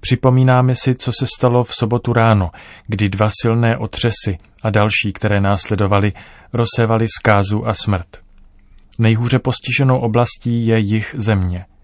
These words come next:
Epicentrum zemětřesení se nacházelo asi sto padesát kilometrů západně od hlavního města Port-au-Prince v hloubce deset kilometrů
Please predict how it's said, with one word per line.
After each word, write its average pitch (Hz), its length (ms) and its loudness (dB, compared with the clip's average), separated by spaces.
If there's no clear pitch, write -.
Epicentrum 104 680 0
zemětřesení 101 840 -2
se - 140 -2
nacházelo 123 680 0
asi 120 280 -4
sto - 200 -4
padesát 117 520 -2
kilometrů 113 560 -2
západně 107 600 -2
od 107 160 -4
hlavního 101 400 0
města 104 440 -2
Port-au-Prince 107 920 -4
v - 60 -8
hloubce 123 380 0
deset 123 320 -2
kilometrů 98 680 -4